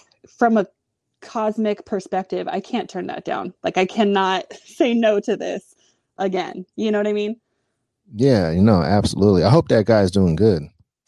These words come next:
Speaker 1: Me too. I hope he's doing good. He moved for a job and, like, you know, met a girl. I was giving him dating advice and stuff. So I hope he's
Speaker 2: Nice.
Speaker 1: doing well.
Speaker 2: Or maybe him and the girl are doing so well, he was like, "You know what? I need to stay off social media
Speaker 1: I
Speaker 2: because
Speaker 1: hope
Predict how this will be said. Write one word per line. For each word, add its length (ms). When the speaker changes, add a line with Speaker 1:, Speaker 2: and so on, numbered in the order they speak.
Speaker 1:
Me 240
too. 540
I 140
hope 160
he's 140
doing 180
good. 160
He 140
moved 320
for 180
a 80
job 540
and, 220
like, 300
you 80
know, 380
met 180
a 60
girl. 340
I 80
was 140
giving 220
him 380
dating 280
advice 380
and 120
stuff. 320
So 380
I 80
hope 160
he's 140
Speaker 2:
Nice. 100
Speaker 1:
doing 200
well. 240
Speaker 2:
Or 120
maybe 340
him 220
and 80
the 40
girl 260
are 40
doing 260
so 200
well, 260
he 140
was 160
like, 120
"You 80
know 140
what? 80
I 60
need 120
to 60
stay 220
off 180
social 300
media 380
Speaker 1:
I 20
Speaker 2:
because 400
Speaker 1:
hope 280